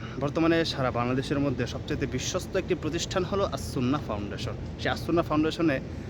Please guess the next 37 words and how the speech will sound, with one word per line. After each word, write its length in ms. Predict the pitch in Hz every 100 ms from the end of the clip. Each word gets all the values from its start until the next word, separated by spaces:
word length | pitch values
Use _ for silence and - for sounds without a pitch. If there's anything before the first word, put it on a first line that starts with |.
| - - - -
আপনার 300 | 123 - 143
যারা 200 | 131 135 131
আগে, 300 | 143 151 143
যারা 200 | 135 143
কিনা 220 | 156 147
টাকা 260 | 139 139 139
দিয়ে 300 | 120 107 107 - - - - 117
মানে 380 | 123 127 110 - - - -
নিজেদেরকে 460 | 135 139 147 143 131
ভাবতো 340 | 131 143 147
আসলে 260 | 131 131 165
যে 80 | 156
আমি 120 | 147
টাকা 220 | 151 147
দিচ্ছি 440 | 131 147 - 156
সেটা 240 | 104 120 117
কি 160 | 127 120
ঠিক 180 | 143 147
জায়গায় 200 | 151 143
দিচ্ছি 240 | 127 -
কিনা, 220 | 123 117 110
সে 380 | - 120 117 107 - -
টাকাগুলো 420 | 135 131 135 139
কি 220 | 131 127 117 - 147
সঠিক 220 | 156 151
জায়গায় 280 | 147 139 139 - - -
কাজে 200 | 139 151
লাগাতেছে 720 | 151 143 139 143 143 - - 139
কিনা 260 | 135 127
বা 320 | 120 120 110 107 - -
এই 120 | 139
টাকাগুলো 400 | 156 151 139 139
কি 220 | 131 139 117
মেরে 220 | 127 175
দেওয়া 180 | 185 143
হচ্ছে 200 | 127 110
কিনা, 220 | 117